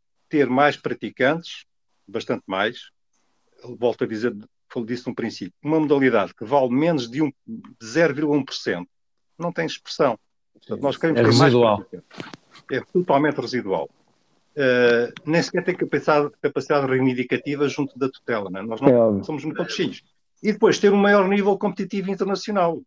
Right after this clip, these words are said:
Speaker 1: porque, repare, nós com poucos recursos temos tido sempre bons velejadores e com bons resultados a nível internacional e podemos ir muito mais longe.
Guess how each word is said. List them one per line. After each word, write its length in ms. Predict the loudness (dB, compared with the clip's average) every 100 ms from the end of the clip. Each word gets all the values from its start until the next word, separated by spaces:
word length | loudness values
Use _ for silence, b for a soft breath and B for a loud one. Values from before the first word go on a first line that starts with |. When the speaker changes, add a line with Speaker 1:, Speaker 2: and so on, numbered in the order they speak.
| _
Speaker 1:
porque, 260 | -10 -4
repare, 500 | -4 -2 -2 -2 -2
nós 220 | -4 -4 -2
com 140 | -6
poucos 380 | -2 -4 -4 -14
recursos 580 | -12 -8 -8 -10 -16 -16 _ _
temos 180 | -8 -6
tido 200 | -8 -10
sempre 360 | -6 -6 -6 -6
bons 320 | -2 -2 -6
velejadores 680 | -12 -4 -2 2 0 -2 -14 _ _
e 60 | -12
com 180 | -8 -2
bons 200 | -2 -2
resultados 400 | -4 0 0 0
a 40 |
nível 300 | -4 -4 -4
internacional 640 | -4 -6 -8 -8 -4 -4 -4
e 60 |
podemos 300 | -2 -2 0
ir 60 | 0
muito 220 | 0 0
mais 200 | 0 0
longe. 340 | 2 -2 -4